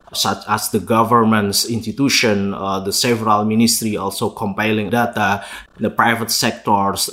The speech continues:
based on the internet technology like e-commerce and also daily life service, Gojek, Grab, et cetera,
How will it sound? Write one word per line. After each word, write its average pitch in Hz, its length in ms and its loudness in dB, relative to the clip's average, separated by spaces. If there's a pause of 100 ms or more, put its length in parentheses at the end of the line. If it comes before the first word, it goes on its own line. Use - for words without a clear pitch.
based 120 400 2
on 104 200 -2
the 101 360 -4
internet 101 400 -2
technology 101 760 -4
like 98 340 -6 (240)
e-commerce 107 840 0
and 98 140 -2
also 98 800 -2 (320)
daily 107 320 2
life 101 280 -2
service, 101 760 -2 (520)
Gojek, 104 500 0
Grab, 101 380 -4
et 95 160 -8
cetera, 98 640 -2